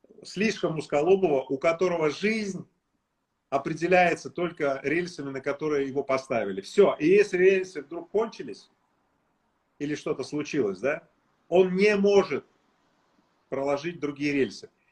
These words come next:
И в этом и есть беда. Это не вина кого-то, ещё раз говорю. В индустриальном обществе так, такой был выбор. Производить много лего-кирпичиков, которые для индустрии нужны.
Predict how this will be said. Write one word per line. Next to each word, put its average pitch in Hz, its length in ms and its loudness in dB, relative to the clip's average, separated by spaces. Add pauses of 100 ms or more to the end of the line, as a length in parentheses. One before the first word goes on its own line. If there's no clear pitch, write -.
(140)
И 147 120 0
в 190 60 4
этом 214 280 4
и 196 40 4
есть 196 280 2
беда. 220 600 2 (400)
Это 196 180 -2
не 214 140 -6
вина 220 280 -2
кого-то, 170 420 -4
ещё 127 200 -8
раз 107 100 -8
говорю. 117 200 -10
В 165 60 0
индустриальном 196 640 4
обществе 190 500 -10
так, 190 300 -6 (560)
такой 196 320 2
был 185 160 4
выбор. 180 400 -2 (920)
Производить 185 640 -4
много 233 520 -4 (120)
лего-кирпичиков, 190 1080 -6 (400)
которые 180 520 0
для 156 300 0
индустрии 151 460 -4
нужны. 127 460 -6